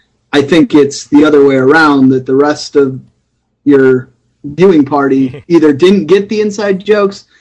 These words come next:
Speaker 1: didn't get humor because maybe they're not familiar with Rob Riggle, but I don't think that's it.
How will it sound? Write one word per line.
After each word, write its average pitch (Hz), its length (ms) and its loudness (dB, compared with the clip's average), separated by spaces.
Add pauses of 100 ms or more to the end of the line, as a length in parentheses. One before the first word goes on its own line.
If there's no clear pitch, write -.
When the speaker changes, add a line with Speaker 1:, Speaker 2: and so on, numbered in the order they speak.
(240)
Speaker 1:
didn't 170 260 0
get 196 320 0
humor 196 380 2
because 160 500 -2 (400)
maybe 160 240 4
they're 156 140 2
not 147 340 0
familiar 170 420 2
with 185 200 0
Rob 180 260 0
Riggle, 190 420 0 (340)
but 151 420 0
I 196 80 0
don't 240 160 2
think 214 180 0
that's 135 240 -6
it. 170 260 -4